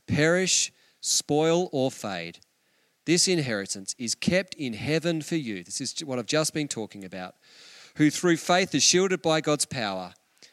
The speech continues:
until the coming of the salvation that is ready to be revealed in the last times."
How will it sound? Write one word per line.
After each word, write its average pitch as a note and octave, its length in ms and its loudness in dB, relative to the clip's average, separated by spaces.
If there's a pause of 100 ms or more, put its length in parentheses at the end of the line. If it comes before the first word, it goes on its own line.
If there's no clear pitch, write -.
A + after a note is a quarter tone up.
until C#3 280 -2
the B2+ 80 -4
coming F3+ 400 0
of F#3 140 -2
the E3 100 -2
salvation G#2+ 840 -2 (380)
that A2+ 160 -2
is A2 160 -2
ready C#3 260 2
to C3+ 140 0
be C#3 100 6
revealed G2+ 540 -2 (420)
in A2+ 120 -6
the A2 80 -6
last G#2 520 -4
times." F#2 560 -10